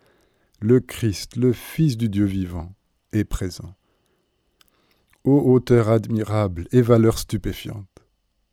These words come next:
ô sublime humilité, ô humble sublimité, que le Seigneur de l'univers, Dieu et Fils de Dieu, s'humilie au point de se cacher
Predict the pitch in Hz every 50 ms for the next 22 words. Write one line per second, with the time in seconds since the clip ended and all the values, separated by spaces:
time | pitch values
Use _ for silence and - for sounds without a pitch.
0 | _ _ - 110 113 113 104 - - - 117 104 95 104 127 147 131 101 87 90
1 | - 98 104 104 104 107 - 117 - - - 92 92 92 - _ _ _ _ _
2 | _ _ _ _ _ _ - 113 104 101 - _ - 110 107 101 98 98 92 85
3 | 85 82 82 - _ _ _ - - - 110 101 90 92 95 95 98 - - -
4 | 95 85 _ _ _ _ _ _ _ _ _ _ _ _ _ _ _ _ _ _
5 | _ _ _ _ _ _ _ _ _ _ _ _ - - 107 110 113 - - 127
6 | 131 143 143 135 117 120 117 117 120 117 123 123 110 110 117 113 113 110 95 -
7 | - 107 104 101 113 135 139 - - 127 123 117 - - - 147 156 151 123 110
8 | 117 117 104 98 107 113 117 - _ _ _ _ _ _ _ _ - - - -
9 | - - 135 123 117 110 98 90 90 87 82 _ _ _ _ _ _ _ _ _
10 | - - 104 90 - 113 107 98 95 - - 113 - - - 104 101 - - -
11 | 104 95 95